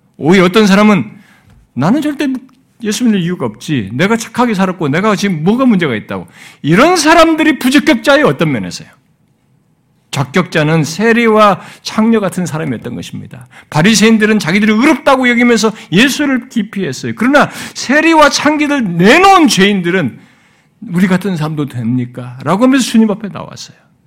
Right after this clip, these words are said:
근데 주님께서 그들을 받아주셨습니다. 어떤 조건에든지 주 예수를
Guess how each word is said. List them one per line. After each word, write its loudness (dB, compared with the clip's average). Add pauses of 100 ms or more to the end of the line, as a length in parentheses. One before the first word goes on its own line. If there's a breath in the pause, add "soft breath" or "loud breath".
(180)
근데 -10
주님께서 -6
그들을 -10
받아주셨습니다. -16 (4000)
어떤 -2
조건에든지 -12 (400)
주 -6
예수를 -12